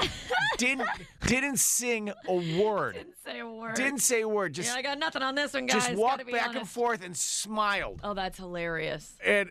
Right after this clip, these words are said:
Speaker 2: and, well, the band was looking at him like, "What, what are you doing, dude?" So, "Hey, you got, uh, My Town. Can you sing that?" "Go ahead."
Speaker 1: Yeah.
Speaker 2: It was
Speaker 1: <laughs> "All right, you
Speaker 2: ama-
Speaker 1: guys sing it."
Speaker 2: <laughs> Right.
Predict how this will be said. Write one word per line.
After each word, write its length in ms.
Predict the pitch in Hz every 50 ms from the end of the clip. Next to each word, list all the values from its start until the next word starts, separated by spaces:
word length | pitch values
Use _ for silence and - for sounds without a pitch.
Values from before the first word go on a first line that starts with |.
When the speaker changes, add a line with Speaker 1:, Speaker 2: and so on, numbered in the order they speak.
| - -
Speaker 2:
and, 160 | 190 180 175
well, 240 | 196 208 208 190 175 165 165
the 160 | 165 160 190
band 460 | 165 139 220 233 277 311 302 269 214
was 160 | 196 190 170 185
looking 280 | 233 254 214 254 220
at 100 | 202 190
him 100 | 185 185
like, 240 | 185 175 170 - - _ _ _ _ _ _ _ -
"What, 140 | 165 - -
what 160 | 156 170 185
are 20 | 208
you 80 | 202
doing, 320 | 170 170 226 226 190 156 135
dude?" 220 | 151 170 196 190
So, 160 | 202 202 175 147 - 139 - _ _ -
"Hey, 80 | 196 202 175 151 151
you 100 | 165 180
got, 240 | 190 233 233 220 202
uh, 220 | 185 190 190 180 147 - _
My 340 | - 170 202 220 226 226 233
Town. 520 | 196 - 202 196 202 202 202 202 202 208 175
Can 160 | - 190 180
you 80 | 185 180
sing 280 | 170 - 226 233 240
that?" 120 | 240 226 -
"Go 100 | 233 240
ahead." 320 | 240 254 247 233 202 190 -
Speaker 1:
Yeah. 180 | 262 254 254 254 240 233 226 269 233 180 - - - - -
Speaker 2:
It 160 | 165 165 -
was 260 | 170 165 156 - -
Speaker 1:
<laughs> 0 |
"All 60 | 170
right, 240 | - 392 415 403 403
you 100 | 415 440
Speaker 2:
ama- 120 | - 440 427
Speaker 1:
guys 180 | 415 381 381
sing 220 | - 415 392 370 349
it." 220 | 320 285 - -
Speaker 2:
<laughs> 200 | - 160 127 -
Right. 440 | 208 196 175 - - 170 143 117 -